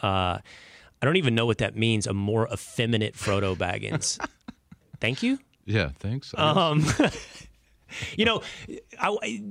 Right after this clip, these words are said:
Speaker 1: the, the comments on your looks, cool, keep 'em coming, whatever. I do wanna clear up one thing. I don't dye my hair. I get that all the time, boys. I get you shouldn't dye your hair.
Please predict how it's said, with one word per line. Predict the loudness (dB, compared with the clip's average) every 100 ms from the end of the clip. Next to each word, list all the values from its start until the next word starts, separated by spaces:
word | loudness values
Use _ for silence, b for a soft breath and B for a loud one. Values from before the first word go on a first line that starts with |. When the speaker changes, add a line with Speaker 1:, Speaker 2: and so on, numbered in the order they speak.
| -12 -16 -18 -18 -14
Speaker 1:
the, | -6 -2 2
the | 2
comments | 2 2 2 2
on | 0
your | 2
looks, | 0 2
cool, | 2 2
keep | 2 -2
'em | 0
coming, | -2 -2 -2
whatever. | -2 0 0 0 -2
I | 0
do | 2
wanna | 2 2 -2
clear | -4 0 0
up | -2
one | -10
thing. | -10 -14 B B B
I |
don't | 4 4 4
dye | 2 2
my | 2 2
hair. | 0 -4 -6 -16 _ -4
I |
get | -2 0
that | 0 -2 -4
all | -2 -2
the | -2 -2
time, | -2 2 2 2 -2 -8
boys. | 0 2 2 0 b b b
I | -2
get | 2 2 2 -4 -14 -10 -10 -6
you | 2 2
shouldn't | 4 4 4 2
dye | 0 0
your | -2 -2
hair. | -2 -4